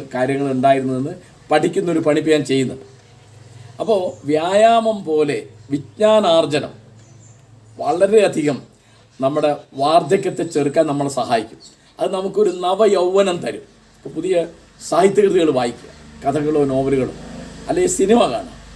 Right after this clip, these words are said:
അല്ലെങ്കിൽ നാടകം കാണുക, അങ്ങനെ ഒരുപടി കലകളാണ് ഏറ്റവും നല്ലത്. പക്ഷേ നമുക്കതിന്, ആ, രസിക്കാനുണ്ടാവും, പഠിക്കാനുണ്ടാവും. അപ്പോൾ പഠിക്കുമ്പോൾ നമ്മളെ തലച്ചോറിന് വലിയ ഉന്മേഷം വരും.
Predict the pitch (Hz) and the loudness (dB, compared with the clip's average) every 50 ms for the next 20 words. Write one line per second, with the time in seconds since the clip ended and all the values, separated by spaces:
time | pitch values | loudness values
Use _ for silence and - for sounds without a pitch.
0 | - - - - - - 143 165 170 165 160 156 170 185 190 208 196 185 165 143 | -20 -20 -20 -18 -8 -2 0 0 2 2 2 2 2 2 4 2 2 0 -2 -4
1 | 123 110 104 - - - - - 147 175 240 262 208 135 120 131 156 170 226 262 | -6 -6 -8 -12 -18 -20 -14 -8 -4 -2 0 0 0 -2 -4 -6 -6 -6 -4 -2
2 | 254 196 139 - - - - - - - - - - - - - - - - - | 0 0 0 -2 -4 -14 -18 -20 -20 -20 -20 -18 -16 -14 -14 -14 -14 -16 -14 -10
3 | - 113 135 160 185 202 208 208 202 190 185 175 175 - 214 208 202 180 160 151 | -6 -2 0 2 2 4 4 2 2 0 -2 -2 0 2 2 2 2 2 -2 -2
4 | 156 156 139 123 - - - - - - - 147 156 165 165 170 165 180 185 180 | 0 -2 -2 -2 -4 -10 -14 -20 -20 -12 -6 -6 -2 -2 -2 -4 -4 -4 -4 -4
5 | 180 180 180 170 160 147 143 - - - - - - - 131 127 127 127 131 139 | -4 -2 -2 -2 -4 -4 -8 -14 -16 -18 -18 -16 -12 -10 -10 -8 -8 -4 -2 -2
6 | 143 - 185 190 - 220 214 220 202 185 180 175 170 170 175 - - 156 147 147 | 0 0 -2 0 2 4 4 4 2 0 0 0 0 0 0 -2 -2 0 0 0
7 | - - 196 185 170 143 123 - - - - - - - - - - - - - | 0 0 0 0 0 -2 -4 -6 -8 -12 -14 -20 -20 -20 -20 -20 -20 -20 -20 -20
8 | - - - - 151 165 165 - 170 170 165 208 190 240 226 208 196 180 165 - | -20 -16 -12 -10 -8 -8 -2 2 2 2 2 2 -2 -4 -6 -4 -4 -4 -4 -6
9 | - 147 156 175 170 175 - - - - - 156 151 156 170 170 - - 208 202 | -6 -8 -8 -6 -6 -6 -6 -10 -14 -8 -4 -2 0 0 0 -2 2 2 4 4
10 | 196 - 170 160 156 160 160 151 143 151 170 175 175 - 180 156 143 131 127 127 | 4 2 2 0 2 4 4 2 2 2 0 -2 -2 -2 -2 -2 -2 -2 -2 -4